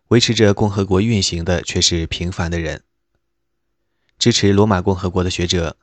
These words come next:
并不积极于现代意义上的领导才能。许多现代学者坚信，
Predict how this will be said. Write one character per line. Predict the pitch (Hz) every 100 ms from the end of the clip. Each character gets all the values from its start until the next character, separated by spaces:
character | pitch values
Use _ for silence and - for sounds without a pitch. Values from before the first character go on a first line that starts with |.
| _ -
并 | 139 110
不 | 98
积 | 95
极 | 92 92
于 | 85 85
现 | - 131
代 | 107 90
意 | 90 87
义 | 85
上 | 90 90 87
的 | 82
领 | 69 85
导 | 92 82
才 | - 82
能。 | 185 165 - _ _ _ _ _ _ _ _ _ _
许 | - 110
多 | 107 117
现 | 120
代 | 110
学 | 92 95
者 | 92
坚 | 82 90
信， | 95 95 85